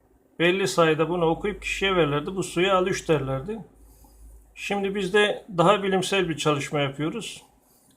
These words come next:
Ee, şöyle söyleyeyim, Hacı Bektaş'ın asırlar önce söylemiş olduğu şeyi bugün bilim,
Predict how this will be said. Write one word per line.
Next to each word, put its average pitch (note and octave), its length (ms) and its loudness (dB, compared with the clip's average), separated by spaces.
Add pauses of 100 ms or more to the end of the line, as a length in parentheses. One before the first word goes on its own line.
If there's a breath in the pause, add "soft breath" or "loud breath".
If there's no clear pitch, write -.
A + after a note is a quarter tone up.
(180)
Ee, C3+ 880 -2 (100)
şöyle G3 380 2
söyleyeyim, F3+ 420 2
Hacı F3+ 340 2
Bektaş'ın F#3+ 540 0
asırlar F3+ 500 2
önce D3+ 280 0
söylemiş F3 580 0
olduğu C#3+ 340 0
şeyi F#3 380 0
bugün F3+ 360 0
bilim, G3 280 -2